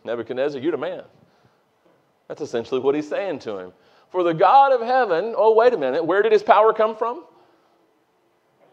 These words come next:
Who does Daniel credit Nebuchadnezzar having his power and kingdom? It came to you from God. Don't think you came up with it on your own.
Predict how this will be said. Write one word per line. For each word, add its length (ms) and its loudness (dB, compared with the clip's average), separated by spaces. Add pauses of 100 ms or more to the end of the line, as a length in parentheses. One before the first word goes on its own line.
Who 140 0
does 140 -4
Daniel 360 0
credit 460 2
Nebuchadnezzar 680 2
having 320 2
his 160 -2
power 340 4
and 100 -4
kingdom? 400 -8 (1120)
It 100 -8
came 240 2
to 60 2
you 140 0
from 180 -2
God. 440 -2 (680)
Don't 260 2
think 240 0
you 80 -4
came 280 -2
up 120 0
with 140 6
it 60 0
on 160 0
your 160 -2
own. 280 -6